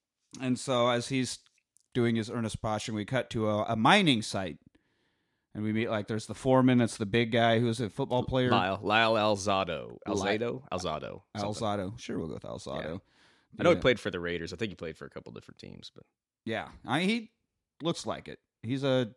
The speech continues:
Speaker 1: he's a big dude. And then, uh, so they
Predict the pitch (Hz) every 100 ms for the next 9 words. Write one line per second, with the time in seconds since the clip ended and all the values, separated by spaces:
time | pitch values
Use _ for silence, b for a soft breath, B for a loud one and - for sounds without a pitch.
0 | _ 139 143 120 131 117 107 85 - _
1 | _ _ _ _ _ _ - 131 117 117
2 | 120 117 117 110 107 80 - 117 110 107
3 | 104 _ _ _ _ _ _ _ _ _
4 | _ - 123 123 123 123 127 127